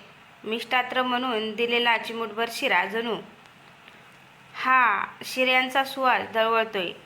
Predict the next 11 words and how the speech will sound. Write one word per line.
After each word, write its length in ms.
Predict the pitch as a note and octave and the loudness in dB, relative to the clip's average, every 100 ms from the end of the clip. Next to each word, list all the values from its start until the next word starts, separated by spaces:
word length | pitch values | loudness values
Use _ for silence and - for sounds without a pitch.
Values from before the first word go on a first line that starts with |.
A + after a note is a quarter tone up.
| - | -4
आहा, 680 | A3+ A#3+ A#3 C#4 B3 G3 F3+ - - | 2 2 4 4 6 4 2 -2 -8
शिऱ्यांचा 680 | B3 A#3+ A#3 A#3 B3+ A3 | -4 0 2 2 0 0
सुवास 560 | G#3 A3+ A#3 A3 - - - - - - - - | -2 0 2 2 -2 -14 -20 -20 -20 -20 -20 -18
दळवळतोय. 640 | G3 A3 A#3 A3+ - F#3+ E3+ - - - - - | -2 2 4 2 0 -4 -6 -10 -20 -20 -10 -4
तशी 340 | A#3 A#3+ B3 | -2 0 0
रसना 480 | A#3 A#3 A#3+ A#3 G3 - | 0 -2 0 2 2 -2
वासानेच 640 | G#3+ G#3 G#3+ A3+ A#3+ A#3 - | 0 0 2 -2 -2 -4 -6
तृप्त 280 | A3 A3 B3 | -8 -6 -4
होते. 480 | B3+ B3+ F3 D#3+ - - - - - - - | -4 -4 -4 -4 -12 -20 -20 -20 -20 -20 -6
पोळ्या 440 | C4 C#4 D4+ C#4 C4 | 2 4 6 4 4
वर्तमानपत्रावर 1080 | B3 B3 C4 C4 C4+ C4 C4 B3+ B3+ B3 | 2 2 0 0 0 -2 0 0 2 2